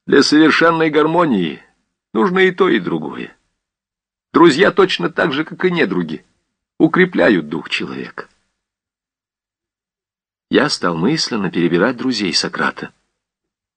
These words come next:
Верными ему остались Критон, его сосед Симон, Эвклид из Мегары, Антисфен.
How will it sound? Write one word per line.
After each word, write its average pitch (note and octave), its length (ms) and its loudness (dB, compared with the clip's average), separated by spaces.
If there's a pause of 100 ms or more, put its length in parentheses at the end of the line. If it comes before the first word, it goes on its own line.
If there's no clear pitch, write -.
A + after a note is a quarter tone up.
(120)
Верными C3 520 4
ему B2+ 220 0
остались A#2+ 760 -2 (600)
Критон, G#2 600 2 (1200)
его E2 180 2
сосед D#3 480 4
Симон, F2 640 -2 (520)
Эвклид G2+ 920 -2
из G2 220 -6
Мегары, E2 600 -2 (680)
Антисфен. D#2+ 840 -4